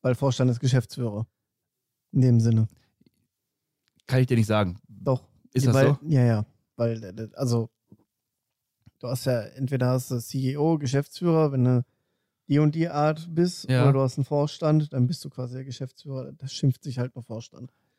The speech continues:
Speaker 1: Und
Speaker 2: Nee,
Speaker 1: das ist
Speaker 2: ist,
Speaker 1: ja in vielen
Speaker 2: ist bei
Speaker 1: Einrichtungen
Speaker 2: uns aber jetzt auch nicht so. Wir haben jetzt auch eine Geschäftsführerin und darüber den Vorstand.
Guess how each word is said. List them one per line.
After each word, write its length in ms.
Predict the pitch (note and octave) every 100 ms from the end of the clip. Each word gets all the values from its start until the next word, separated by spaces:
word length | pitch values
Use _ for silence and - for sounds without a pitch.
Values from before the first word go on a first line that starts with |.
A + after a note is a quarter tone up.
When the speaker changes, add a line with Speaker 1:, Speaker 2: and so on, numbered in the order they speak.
| _ _ _ _
Speaker 1:
Und 100 | -
Speaker 2:
Nee, 80 | -
Speaker 1:
das 80 | -
ist 60 | B2
Speaker 2:
ist, 80 | F3+
Speaker 1:
ja 100 | D#3+
in 80 |
vielen 300 | C#3+ F3+ F3
Speaker 2:
ist 60 | E3+
bei 40 |
Speaker 1:
Einrichtungen 340 | D#3+ D#3+ A#2 C3
Speaker 2:
uns 120 | C3
aber 160 | B2 A2
jetzt 160 | G#2
auch 100 | D#3+
nicht 140 | C#3+ G#2
so. 140 | G2
Wir 100 | G2+
haben 140 | G2+ G#2+
jetzt 160 | -
auch 100 | A2
eine 120 | A2+ G2+
Geschäftsführerin 800 | G2+ G2 - - A#2+ A#2+ D3+ -
und 500 | A2 G2+ - A2+ G#2+
darüber 300 | F#2+ G2 A#2
den 140 | C#3+
Vorstand. 500 | F#3 D3+ - D2+ -